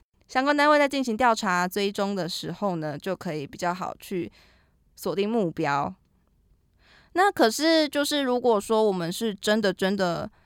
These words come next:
有一些突发的状况，一些经济上的困难，没有办法继续饲养我们的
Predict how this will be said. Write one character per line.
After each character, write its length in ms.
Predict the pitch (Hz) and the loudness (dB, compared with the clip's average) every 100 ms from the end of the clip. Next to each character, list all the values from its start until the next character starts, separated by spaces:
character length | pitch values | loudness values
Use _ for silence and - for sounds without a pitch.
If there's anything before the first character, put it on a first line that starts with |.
| _ _ _ _ | _ _ _ _
有 200 | - 202 | -2 0
一 80 | 240 | 0
些 340 | 302 254 226 233 | -2 0 0 0
突 300 | - 226 240 - | -4 -6 -8 0
发 180 | 220 240 | 2 2
的 160 | 214 | 0
状 400 | 190 - 262 180 | -4 0 0 0
况， 320 | - - 180 - - _ _ | -4 -4 -4 -6 -18 _ _
一 120 | 294 | 0
些 180 | 294 269 | 4 4
经 360 | 262 262 269 269 | 4 2 2 0
济 260 | 277 247 | 0 0
上 260 | 220 247 196 | 2 2 2
的 160 | 185 165 | 0 -2
困 380 | - 277 196 160 | 0 2 2 2
难， 200 | 87 101 | -4 -4
没 80 | |
有 100 | 220 | -4
办 240 | - 202 185 | 0 0 0
法 160 | - | -4
继 180 | - 220 | -4 -8
续 240 | 202 214 185 | -6 -6 -6
饲 200 | - 247 | -4 -2
养 200 | 170 143 | -2 -4
我 60 | |
们 180 | 143 127 | -8 -8
的 160 | 123 | -8